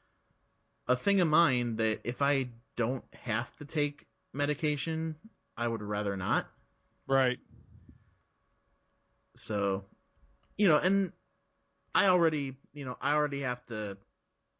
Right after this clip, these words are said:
Speaker 1: you know, take things for, you know, for health reasons. So,
Speaker 2: Yeah.
Speaker 1: you know,
Speaker 2: Yeah.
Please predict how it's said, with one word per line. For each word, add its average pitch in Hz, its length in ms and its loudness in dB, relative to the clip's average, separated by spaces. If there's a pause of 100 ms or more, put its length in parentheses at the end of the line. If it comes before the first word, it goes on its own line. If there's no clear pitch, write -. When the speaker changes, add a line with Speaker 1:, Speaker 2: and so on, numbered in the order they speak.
(120)
Speaker 1:
you 123 140 -8
know, 107 120 -4
take 113 380 -8
things 107 340 -8
for, 98 480 -6 (960)
you 277 100 -2
know, 226 120 2
for 185 340 2
health 123 320 -2
reasons. 104 540 -8 (240)
So, 113 640 -4 (1400)
Speaker 2:
Yeah. 147 80 -2
Speaker 1:
you 135 60 0
know, 107 200 -2 (560)
Speaker 2:
Yeah. 156 240 -2